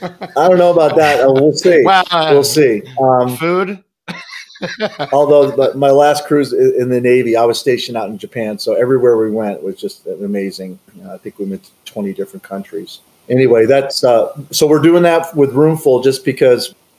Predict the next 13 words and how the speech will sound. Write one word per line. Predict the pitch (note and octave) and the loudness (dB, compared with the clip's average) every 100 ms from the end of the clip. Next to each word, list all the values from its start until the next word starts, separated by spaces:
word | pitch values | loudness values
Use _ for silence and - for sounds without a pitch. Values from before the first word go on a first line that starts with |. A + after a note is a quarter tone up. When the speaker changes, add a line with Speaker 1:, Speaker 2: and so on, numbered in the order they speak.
| _ | _
Speaker 1:
on | A#2+ C3+ | -2 0
the | C3 | 0
blues | G2+ B2 D#3 F#3+ | 0 2 2 2
cruise, | - C3+ A2+ A2 G#2+ - - - | -2 0 0 0 -4 -10 -16 -2
each | D3+ D3+ D3+ - | 0 0 -2 -4
act | C3+ C3+ B2 - | 0 0 0 -4
has | - A2 G#2 - | -2 0 -2 -6
three | - B2 C3 C3 B2+ - | -6 0 2 0 -2 -4
gigs | B2 B2 A2 F2+ - - | 0 2 2 -2 -12 -8
within | A2+ G#2 G#2 | -6 -4 -6
the | F#2+ | -6
seven | - A2 G#2+ | -4 -2 -2
days. | G2 G2 G2+ A#2+ - | -2 -2 -2 -6 -12